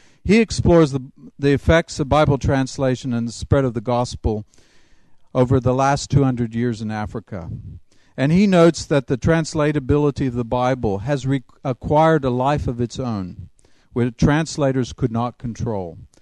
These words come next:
People are empowered and societies are better equipped through their vernaculars to deal with changes brought upon them by outside influences and adapt to changing, uh, situ-,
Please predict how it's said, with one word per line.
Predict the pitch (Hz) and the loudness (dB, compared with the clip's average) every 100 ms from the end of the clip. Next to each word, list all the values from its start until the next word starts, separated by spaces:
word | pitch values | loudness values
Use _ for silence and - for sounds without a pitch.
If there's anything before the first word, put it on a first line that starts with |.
| _ _ _ _ | _ _ _ _
People | - 170 180 170 | 2 6 6 8
are | 151 | 8
empowered | 139 127 143 143 160 165 151 | 4 2 2 4 4 4 2
and | 113 | -4
societies | - 135 - 143 147 147 143 127 - | -6 -8 -2 0 2 0 -2 -4 -10
are | - 117 | -8 -4
better | 127 147 170 | -2 0 0
equipped | 156 - 131 113 - - - - - | -2 -4 -2 -2 -4 -14 -16 -20 -8
through | - 147 180 | 4 6 8
their | 185 180 | 6 4
vernaculars | 151 147 139 131 127 - 117 104 98 - - _ _ _ | 2 -2 -2 -2 -4 -6 -6 -4 -4 -8 -20 _ _ _
to | - 120 | -4 0
deal | 127 147 | 2 4
with | 139 - | 4 0
changes | - 147 139 123 101 | -2 0 0 -4 -2
brought | 139 123 123 - | 0 0 -2 -10
upon | 117 - 131 127 | -2 0 2 0
them | 117 101 | -2 -2
by | 113 117 | -2 -2
outside | 120 - 135 113 | -4 -4 -4 -4
influences | 120 120 - 117 98 - 101 87 - _ _ _ _ | -4 -6 -4 -4 -6 -8 -10 -12 -16 _ _ _ _
and | 113 120 | -4 -2
adapt | 104 120 113 - - - - | -2 -2 -2 -4 -10 -12 -8
to | - 110 | -6 -6
changing, | - 110 104 107 101 92 _ _ - _ | -4 -4 -4 -6 -8 -12 _ _ -20 _
uh, | 104 101 | -8 -8
situ-, | - 127 101 117 | -6 -8 -8 -10